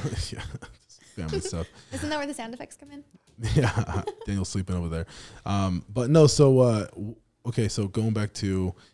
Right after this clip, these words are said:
Speaker 1: you,
Speaker 2: Mm-hmm.
Speaker 1: um, and yourself and your career, um, do you see yourself taking on more of a, a spokesperson role? Is that something that you're looking forward to?
Speaker 2: I'm definitely looking forward to it. A
Speaker 1: Yeah.
Speaker 2: hundred percent. I don't think I'll ever stop doing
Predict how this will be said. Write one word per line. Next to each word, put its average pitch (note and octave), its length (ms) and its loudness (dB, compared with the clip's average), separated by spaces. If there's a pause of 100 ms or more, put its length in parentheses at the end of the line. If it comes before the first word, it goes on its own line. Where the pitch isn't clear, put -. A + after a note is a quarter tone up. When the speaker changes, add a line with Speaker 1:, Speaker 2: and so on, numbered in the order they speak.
(120)
Speaker 1:
you, F#2 340 0 (320)
Speaker 2:
Mm-hmm. - 220 -14
Speaker 1:
um, D2+ 340 -4
and F#2+ 120 -2
yourself F2+ 640 -2 (340)
and E2 300 -4
your E2 120 -4
career, G2 600 0 (400)
um, D#2+ 520 -4
do G2+ 100 -6
you F#2 140 -2
see - 180 0
yourself G2+ 500 0
taking G2 300 0
on F#2+ 140 0
more F#2+ 220 0
of F2+ 80 -2
a, F2+ 120 0 (300)
a F2 140 -2
spokesperson G2+ 640 -4
role? F#2+ 160 2
Is G2 60 2
that - 100 -2
something F#2 200 -6
that E2+ 80 -6
you're F2 100 -2
looking F#2 160 -4
forward F2 240 -4
to? G2 200 -2 (220)
Speaker 2:
I'm C4 260 -6
definitely A#3+ 480 -10
looking A#3 260 -14
forward A3 280 -10
to A#3 120 -8
it. - 140 -8 (180)
A - 40 -16
Speaker 1:
Yeah. G#3+ 60 -14
Speaker 2:
hundred - 300 -4
percent. A3 340 -10 (280)
I C4 40 -4
don't D#4+ 140 0
think E4 120 -8
I'll C#4 100 -2
ever B3 200 -4
stop A3+ 300 -8
doing A3 360 -8